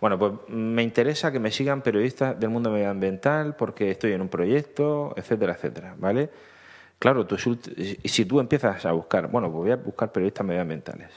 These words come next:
Ah, pues mira, resulta que este es de tal medio, este es de tal medio, empiezas a seguirles,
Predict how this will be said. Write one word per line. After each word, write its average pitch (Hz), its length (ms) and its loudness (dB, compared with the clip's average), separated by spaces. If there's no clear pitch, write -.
Ah, 147 160 -2
pues 92 120 -2
mira, 107 200 0
resulta 95 360 -4
que 95 100 0
este 120 200 -4
es 92 100 -4
de 55 200 -6
tal 107 260 -4
medio, 135 400 0
este 120 140 -6
es 87 80 -4
de 82 60 -4
tal 87 160 0
medio, 113 180 2
empiezas 104 260 -6
a 107 60 -4
seguirles, 131 600 0